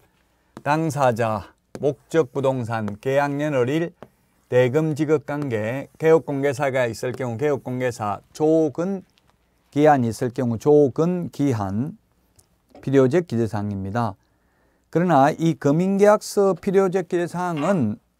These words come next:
공인중개사법에는 규정이 없고 부동산 등기 특별조치법에 있습니다. 백칠십 페이지 필요적 기재사항 먼저 거래 당사자 인적 사항은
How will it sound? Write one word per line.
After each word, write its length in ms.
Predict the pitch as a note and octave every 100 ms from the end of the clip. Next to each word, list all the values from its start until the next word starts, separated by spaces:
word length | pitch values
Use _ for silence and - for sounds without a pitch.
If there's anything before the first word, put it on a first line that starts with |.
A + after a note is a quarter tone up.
| _ _ _
공인중개사법에는 1200 | - A#2+ D3+ F#3+ F#3+ F#3+ F3 G3 - G3 G3 E3
규정이 340 | C3 E3 D#3+ B2+
없고 520 | C3 - E3 F#3 - _ _ _ _ _ _ _ _
부동산 540 | - C#3+ E3 D3 C#3+ A#2+
등기 380 | D3 D#3 E3+ D#3+
특별조치법에 1120 | E3+ E3+ F3+ C3+ A2+ - - D3 D#3+ F3+ -
있습니다. 640 | G#2+ - A2 G#2+ G2 G2 G#2+ C#3 - _ _ _ _ _ _ _ _ _ _ _ _ _ _ _ _ _ -
백칠십 460 | E3+ E3 F#3+ G#3 E3+
페이지 280 | F3 D3
필요적 380 | C#3 F#3 G3+ F#3
기재사항 380 | E3 C#3+ C#3+ B2+
먼저 240 | B2+ D3+
거래 240 | C3+ F3 F#3
당사자 420 | G3+ G#3+ F#3+ D#3
인적 440 | F3 G#3 - E3+
사항은 800 | - D3 C3+ C3+ C#3 F3+ B2+ G#2+